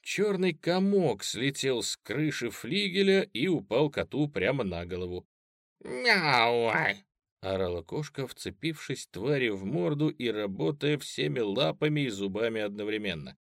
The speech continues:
«Мя!» Есенинский что-то крикнул и рванулся туда же, но волна силы, ударившая от кота,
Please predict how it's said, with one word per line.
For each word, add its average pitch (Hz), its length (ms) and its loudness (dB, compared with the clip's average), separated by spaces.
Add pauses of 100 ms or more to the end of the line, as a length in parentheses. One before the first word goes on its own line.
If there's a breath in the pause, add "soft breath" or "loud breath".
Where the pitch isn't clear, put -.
(240)
«Мя!» 156 960 2 (360)
Есенинский 107 840 -4
что-то 110 360 -6
крикнул 143 560 -4
и 120 220 -2
рванулся 143 680 0
туда 143 640 4
же, 95 200 0
но 156 320 0
волна 123 500 2
силы, 156 420 -6
ударившая 101 680 -2
от - 80 -12
кота, 95 480 -2